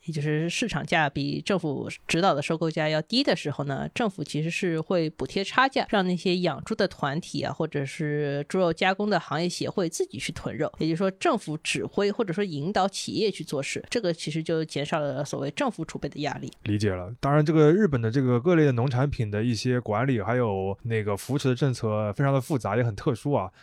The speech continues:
Speaker 2: 这个以后有机会再说。刚刚其实是讲了一个大致的机构的概念，框架的概念。接下来我们就聊一些具体的。就我自己其实有一个最基本的朴素的好奇，就是那些储备的物资一直囤在那边，它不会坏掉吗？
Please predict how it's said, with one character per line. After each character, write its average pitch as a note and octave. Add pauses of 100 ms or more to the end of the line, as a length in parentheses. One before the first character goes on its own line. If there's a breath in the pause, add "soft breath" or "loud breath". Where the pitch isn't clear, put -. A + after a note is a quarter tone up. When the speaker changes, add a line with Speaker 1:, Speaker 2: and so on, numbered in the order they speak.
Speaker 2:
这 D3+
个 A#2+
以 G2
后 A#2
有 G#2
机 A#2
会 A2
再 A2
说。 G#2+
刚 G3
刚 A3
其 E3
实 D3
是 D3+
讲 G#2
了 G2+
一 A2
个 C3
大 C#3+
致 C#3+
的 A2
机 F#3+
构 G3+
的 A2+
概 G#2
念， F#2+
框 F3
架 F3+
的 G#2
概 G#2
念。 F#2+ (280)
接 F#3+
下 G3+
来 D#3
我 C3
们 A2+
就 D3
聊 A#2+
一 C3+
些 C#3+
具 D#3
体 A#2
的。 -
就 G3+
我 C#3
自 A#3
己 D#3
其 C3
实 C#3+
有 B2
一 G2
个 C#3
最 D#3
基 F3
本 C#3+
的 A2+
朴 A#2+
素 G2
的 D#3
好 A2
奇， -
就 A3+
是 A3
那 G#3+
些 G3+
储 -
备 D#3+
的 F#3+
物 F3+
资 B2
一 D#3+
直 D3
囤 G2+
在 C#3
那 A#2
边， F#2+ (140)
它 -
不 C#3
会 C#3+
坏 B2+
掉 G2
吗？ G2